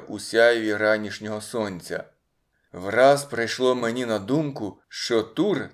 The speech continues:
такий шовково-блискучий на волі, стає в зоологічному саді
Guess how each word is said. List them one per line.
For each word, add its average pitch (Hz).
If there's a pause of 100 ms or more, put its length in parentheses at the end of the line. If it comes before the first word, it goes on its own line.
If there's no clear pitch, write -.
такий 131
шовково-блискучий 147
на 113
волі, 147 (160)
стає 131
в 127
зоологічному 117
саді 139